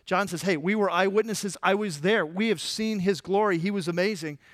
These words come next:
The glory of the one and only who came from the Father, full of grace and truth." He says, "Well, we were there. We saw, when the Word became flesh," he says, "I was there.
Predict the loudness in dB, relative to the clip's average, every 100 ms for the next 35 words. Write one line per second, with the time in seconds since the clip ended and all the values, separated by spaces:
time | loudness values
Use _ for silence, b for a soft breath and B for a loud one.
0 | B B B -4 -2 2 4 4 4 2
1 | 2 2 4 2 2 0 -2 -4 -4 -2
2 | -2 -2 -4 -2 0 2 2 0 -2 2
3 | 2 2 -2 2 2 0 -6 -8 -4 -2
4 | -2 -6 b b b b -20 -8 -6 -2
5 | 2 4 4 4 2 6 6 6 4 -2
6 | 2 2 2 2 2 6 4 4 0 2
7 | 0 0 2 2 2 -4 -8 0 0 0
8 | -2 4 4 4